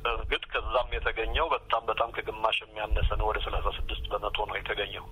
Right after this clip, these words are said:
ነገር ግን ያ በጀት እውነትም ኒድስ ቤዝድ በጀት ነው። ከተገኘ ዶኖሮች የሚሰጡን ከሆነ በዛው ይጠበቅላቸው ተብሎ በዩኤንኤችሲአርም ተፈቅዶ ይዘነው ነበር። ዘንድሮ ቁጥሩ አሁን ቅድም እንዳልኩ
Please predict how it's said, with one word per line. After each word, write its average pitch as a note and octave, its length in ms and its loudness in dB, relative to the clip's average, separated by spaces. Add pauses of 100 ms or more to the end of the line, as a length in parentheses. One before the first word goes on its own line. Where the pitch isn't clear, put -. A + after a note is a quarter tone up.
(240)
ነገር A#2+ 240 -2
ግን D3+ 180 -2 (240)
ያ B2+ 160 2 (120)
በጀት B2+ 420 -2 (520)
እውነትም C#3+ 500 -2
ኒድስ B2 400 -4
ቤዝድ A2+ 360 -4
በጀት A2+ 380 -2
ነው። C#3 180 0 (380)
ከተገኘ A2 520 -2 (380)
ዶኖሮች A2+ 420 0
የሚሰጡን - 420 -4
ከሆነ A2+ 300 2 (120)
በዛው - 320 0
ይጠበቅላቸው - 720 -4
ተብሎ A2 220 0
በዩኤንኤችሲአርም G#2+ 680 -2 (840)
ተፈቅዶ - 420 -4 (460)
ይዘነው A2 380 -2
ነበር። G2+ 300 0 (800)
ዘንድሮ C#3 400 -2 (580)
ቁጥሩ - 240 -2 (380)
አሁን B2 260 0
ቅድም - 300 -6
እንዳልኩ A#2+ 340 -2